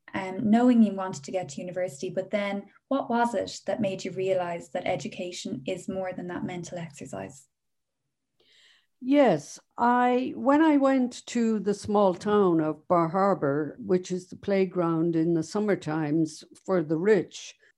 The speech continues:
Speaker 2: I discovered that discrimination was alive and well. I was looking for housing,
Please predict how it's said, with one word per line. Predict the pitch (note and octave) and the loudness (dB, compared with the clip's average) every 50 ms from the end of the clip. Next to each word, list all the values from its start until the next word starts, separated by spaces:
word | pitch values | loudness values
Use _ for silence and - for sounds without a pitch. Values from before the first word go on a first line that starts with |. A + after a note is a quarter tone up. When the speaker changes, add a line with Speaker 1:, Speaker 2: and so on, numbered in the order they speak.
| _ - | _ 0
Speaker 2:
I | F#3 F#3+ F#3+ G3 G3 G3+ G#3 G#3 G3+ G#3 G3 F#3+ | 2 4 6 6 6 6 6 6 4 4 2 -2
discovered | A3+ A3 - - - - D#4 F4 E4 C#4 B3 G#3 F3+ F3 E3+ E3+ - - - - - D3+ - | -4 -6 -6 -4 0 2 4 4 4 4 4 4 4 2 2 -2 -4 -10 -16 -16 -16 -6 0
that | G#3 G#3 G3+ G3 G3 G3 | 2 2 4 2 2 0
discrimination | - G#3 G3+ - - - - A#3+ A#3 A3 A3 A3 A3 A3 G#3+ G#3+ - G3+ F#3 G3+ | -4 -4 -4 -6 -4 -2 0 0 2 2 2 4 4 2 2 0 -2 -2 0 2
was | G3+ G3 F#3+ F3+ | 2 2 2 2
alive | F#3 F#3+ F#3 F3+ F#3 F#3+ F3+ F3 | 2 4 4 6 6 6 4 4
and | F3+ E3+ E3+ F3 | 4 4 4 6
well. | F3 F#3 F3 D#3 C#3 C#3 C#3+ - _ _ _ _ _ - | 6 6 6 4 2 0 -2 -8 _ _ _ _ _ -2
I | - G#3 G3+ G#3 G#3+ A3 A3 A3 A3 G#3+ G3+ - - _ _ _ _ _ _ _ _ - | 2 4 6 6 6 6 6 4 2 0 -2 -4 -8 _ _ _ _ _ _ _ _ -6
was | - G3+ A3 A3 G#3+ G#3 G3+ G3 - A#3+ | 0 4 6 6 6 6 4 2 0 0
looking | C4+ D4 D4 - C4+ A#3 A3+ G#3+ A3 | 0 2 2 2 2 2 2 0 0
for | - - G#3+ G#3 G3+ G3+ G3 G3 F#3+ | 0 2 4 4 4 4 4 4 2
housing, | F3+ - - G#3+ A3 A#3 A3+ A3 F#3+ - E3 D#3 D3+ D3+ C#3+ - - | 0 0 2 4 4 6 4 2 2 0 0 0 0 -2 -2 -4 -8